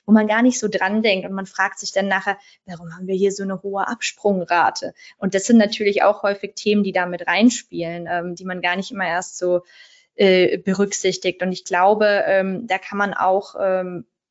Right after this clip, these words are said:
ja, mit, mit, äh, A-B-Testing, wie du es auch gerade angesprochen hast, Jan, extrem viel machen. Es muss halt sinnvolles, äh, A-B-Testing sein. Also jetzt,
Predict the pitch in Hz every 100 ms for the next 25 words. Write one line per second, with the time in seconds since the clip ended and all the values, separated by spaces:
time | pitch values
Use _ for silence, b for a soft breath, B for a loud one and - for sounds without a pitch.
0 | _ - 196 202 202 190 190 - - 196
1 | 190 - - 185 185 - 175 170 196 220
2 | 240 247 - 226 208 220 220 220 - 196
3 | 196 202 - 170 - 202 - 196 190 190
4 | - - - - 202 196 196 b b _
5 | - - 214 202 190 190 - 190 185 190
6 | 190 175 170 175 202 202 196 185 208 220
7 | 220 175 170 - - 185 175 170 - -
8 | 175 170 170 - 165 - 160 165 170 165
9 | 170 180 175 -